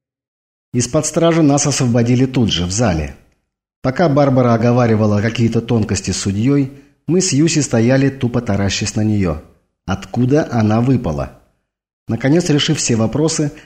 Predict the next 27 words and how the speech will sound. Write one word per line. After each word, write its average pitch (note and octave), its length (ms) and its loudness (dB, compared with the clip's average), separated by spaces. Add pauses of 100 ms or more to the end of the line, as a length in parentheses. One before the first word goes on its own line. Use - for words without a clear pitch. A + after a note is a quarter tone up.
(100)
наша A#2 280 0
двоюродная G#2 500 2
бабушка C3+ 400 -2
подошла G2+ 460 -4
к G2+ 100 -12
нам. D2+ 300 -6 (420)
«Вы C3 180 -2
что, G#2+ 400 -4
не C3 200 0
рады?» C3+ 380 0 (180)
спросила E2+ 560 -4
она. D#2 280 -6 (540)
«Наверное, G#2 720 0
рады», G2 380 -2 (420)
сказал F2 400 -6
я. D#2+ 260 -4 (380)
«А C#3 100 -2
что F3 240 -2
с - 100 -2
лицами?» C#3 600 2 (400)
«В - 60 -14
шоке D3+ 460 0
от C3+ 260 -4
приятного B2 600 2
сюрприза», A#2 640 0 (280)
сострил G2+ 460 -2
Юся. F#2 400 -4